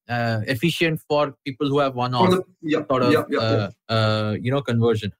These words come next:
Speaker 1: What is the,
Speaker 2: Correct.
Speaker 1: you know, what is that market potential for this? Like, when will you,
Speaker 2: Hmm.
Speaker 1: uh, in, in your grand, audacious vision, like, do you see this overtaking or replacing, you know, actually the options of, uh, which exist elsewhere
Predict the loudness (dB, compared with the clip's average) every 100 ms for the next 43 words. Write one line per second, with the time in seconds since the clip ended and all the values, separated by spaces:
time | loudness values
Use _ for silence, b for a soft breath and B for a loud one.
0 | _ 0 0 0 0 0 2 0 -4 -2
1 | 0 0 0 -2 -2 -4 -4 -6 -6 -6
2 | -4 -2 -2 -4 -2 -4 -2 -2 -4 -2
3 | 0 2 2 0 2 2 2 0 -4 _
4 | 0 2 0 -2 _ -8 -4 0 2 0
5 | 0 -2 0 -2 -2 -2 0 0 0 -4
6 | -2 -4 0 0 0 -6 -10 -2 -2 0
7 | 0 0 0 -2 0 0 -2 -10 _ _
8 | 0 2 0 -2 -8 -6 -4 -2 -2 -4
9 | -2 -2 -2 -4 -4 -8 _ _ -4 -2
10 | -4 -8 _ -8 -8 -2 0 2 2 2
11 | 0 -2 -4 -4 -8 -4 -2 -2 -2 -2
12 | 0 -2 -4 -10 -8 -4 -2 -2 0 0
13 | 0 -2 -2 -2 -2